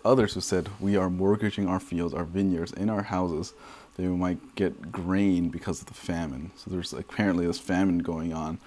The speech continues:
and they're giving up all their fields. And I don't know how that's beneficial. Maybe it's like, they're, you know, how the, the term with, in terms of, like, stock market is buy low, sell high. At this point, they're just selling low so they can have something, uh, to be able to buy grain. Um, and that's what they're doing.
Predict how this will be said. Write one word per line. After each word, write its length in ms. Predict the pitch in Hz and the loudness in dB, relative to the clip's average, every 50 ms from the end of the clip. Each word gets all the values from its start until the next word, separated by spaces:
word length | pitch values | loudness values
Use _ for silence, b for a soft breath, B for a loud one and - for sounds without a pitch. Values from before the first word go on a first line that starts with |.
| B B B B B B - | B B B B B B -6
and 80 | - 95 | -2 0
they're 120 | 95 92 | 2 2
giving 360 | 90 - - 113 117 120 107 | 2 4 4 4 6 6 4
up 140 | 101 98 82 | 4 4 4
all 120 | 90 90 87 | 2 2 2
their 100 | 82 - | 2 2
fields. 200 | - 143 110 80 | 4 4 4 4
And 120 | 82 95 | 4 4
I 40 | 107 | 4
don't 120 | 117 120 | 6 6
know 100 | 113 107 | 6 6
how 180 | 110 - 101 95 | 4 4 4 4
that's 340 | 92 92 85 82 - - - | 4 2 2 0 -4 -8 -6
beneficial. 520 | - 101 92 85 85 - 98 - - 87 | -2 -2 -2 0 -2 -4 -6 -4 -4 -2
Maybe 220 | 82 85 82 85 | -2 -2 0 0
it's 180 | 85 85 80 - | -2 -2 -2 -4
like, 140 | 82 80 78 - B B B B B B B B - - - _ _ - - | -4 -6 -6 -8 B B B B B B B B -20 -20 -20 _ _ -4 -2
they're, 160 | 98 92 76 | 0 0 2
you 140 | 82 87 90 | 0 0 -2
know, 40 | 90 | -2
how 240 | 98 78 85 82 - - - - | -2 -2 -2 -4 -6 -8 -10 -10
the, 100 | - 90 | -10 -8
the 160 | - - 90 | -8 -8 -8
term 320 | - - - 92 87 90 | -6 -4 -2 -2 -2 -2
with, 200 | 85 80 69 - - | -2 -4 -4 -6 -8
in 60 | 78 | -8
terms 280 | - - 92 82 - | -6 -6 -6 -6 -6
of, 160 | 87 80 - - | -8 -10 -8 -6
like, 240 | 71 76 - - | -6 -6 -8 -10
stock 320 | - - - 87 82 85 - | -8 -4 -2 -2 -2 -2 -4
market 300 | 78 80 78 - - 78 | -6 -6 -6 -6 -6 -6
is 180 | 82 80 - B B B B B B B - | -6 -6 -8 B B B B B B B -2
buy 200 | - 87 87 87 | 0 2 2 2
low, 240 | 85 78 85 85 85 | 2 0 -2 -2 -2
sell 260 | 85 - - 95 90 | -2 0 0 0 0
high. 220 | 87 - - 92 85 | 0 -2 -2 -2 -2
At 100 | 85 - | 0 0
this 140 | 120 127 127 | 0 0 0
point, 180 | - 104 92 82 | 0 0 0 0
they're 80 | 87 | -2
just 200 | - 92 87 - | -4 -4 -4 -2
selling 360 | - 101 95 90 90 87 85 | 0 2 2 4 4 2 2
low 160 | 85 87 87 87 | 4 2 2 2
so 100 | - - | 0 -2
they 100 | - 90 | -4 -6
can 120 | - - | -4 -4
have 100 | 90 87 | -6 -6
something, 600 | - - - - 110 113 120 - 87 80 80 82 B B B B B B B B B - - - | -6 -4 0 0 0 0 0 -2 -2 -2 -2 -2 B B B B B B B B B -6 -4 -4
uh, 280 | 85 80 76 73 73 73 | -4 -4 -4 -6 -8 -8
to 100 | - 87 | -4 -2
be 80 | 90 | 0
able 160 | 87 87 85 | 0 0 0
to 200 | 82 - 92 85 | -2 -2 -2 -2
buy 300 | 82 - - 85 85 85 | -2 0 0 2 2 2
grain. 580 | 87 87 - 90 92 95 90 80 78 80 85 87 B B B B - - - | 0 -2 -2 2 2 4 4 2 2 -2 -4 -6 B B B B -16 -12 -12
Um, 320 | 80 78 80 78 87 95 - - - | -10 -10 -10 -10 -10 -12 -12 -10 -6
and 80 | 92 92 | -4 -4
that's 120 | 92 - | -2 -2
what 140 | - 95 - | -4 -4 -2
they're 120 | 95 92 | 0 0
doing. 300 | 90 110 110 95 87 82 | 2 2 2 2 0 -2